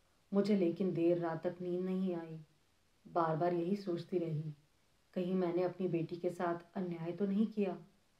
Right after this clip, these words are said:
सौम्या कह रही थी कि औरत अपनी खुशी से घर नहीं छोड़ती है। मैंने दो बार घर छोड़ा था। दोनों ही बार स्थिति असहनीय हो गई थी। पहली बार घर छोड़ा,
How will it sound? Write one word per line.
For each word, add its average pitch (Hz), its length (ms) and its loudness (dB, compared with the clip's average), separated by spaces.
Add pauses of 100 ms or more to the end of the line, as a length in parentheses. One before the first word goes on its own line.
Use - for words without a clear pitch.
(420)
सौम्या 269 300 6
कह 220 260 2
रही 180 260 4
थी 170 380 -4 (340)
कि 208 80 6
औरत 175 340 4
अपनी 180 220 -2
खुशी 185 300 -2
से 175 500 0
घर 160 160 -2
नहीं 165 260 2
छोड़ती 170 400 -2
है। 156 280 -6 (680)
मैंने 277 240 6
दो 202 260 6
बार 180 240 4
घर 170 180 -2
छोड़ा 151 340 -2
था। 156 340 -10 (640)
दोनों 170 300 4
ही 170 140 -2
बार 156 320 -4 (360)
स्थिति 285 400 2
असहनीय 208 580 2
हो 170 200 0
गई 156 220 0
थी। 160 300 -12 (540)
पहली 165 300 -2
बार 160 220 -2
घर 165 200 -8
छोड़ा, 160 340 -4